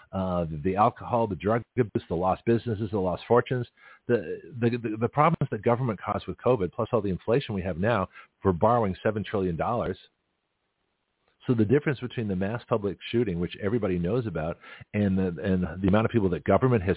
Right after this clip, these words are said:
killed or hurt, I mean, th-, this is nothing. I mean, it is something if you're one of those people, obviously. But in the grand scheme of things, compared to how much harm the government has done to every citizen in this country, 'cause we're all affected by inflation,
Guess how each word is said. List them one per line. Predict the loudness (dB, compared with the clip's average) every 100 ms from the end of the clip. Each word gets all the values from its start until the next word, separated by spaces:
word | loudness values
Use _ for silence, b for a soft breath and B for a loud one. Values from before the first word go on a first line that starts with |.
| 0
killed | 2 2 2
or | -2 -4 -4
hurt, | 0 0 -2 -16 _ _ _ _ _ _ _ _ _ _ _ _
I | 4
mean, | 4 4
th-, | 2 0 -8 -6
this | -4 -4
is | -4 -6
nothing. | -6 -2 -2 -2 -6 -6 -10
I | -2
mean, | 2
it | 4
is | 2
something | 0 0 -2
if | -2
you're | -2
one | 0
of | 0
those | -2 -4
people, | -6 -6 -6
obviously. | -6 -6 -10 -10 -12 -14 B B B
But | 0
in | 2
the | 0
grand | 0 0 -2
scheme | -2 -2 -2
of |
things, | -4 -6 -4
compared | -2 2 2
to |
how | 2
much | 0 -4 0
harm | 2 2
the | 2
government | 0 2 2 0
has | 0
done | 0
to | 0
every | 0 0
citizen | 0 0 -2
in | -6
this | -4
country, | -2 -2 -4 -6 B
'cause | 0
we're | 2 2
all | 4 4 2
affected | 0 -2 0 -2 -4 _ _
by | 0
inflation, | 0 0 0 0 0 -2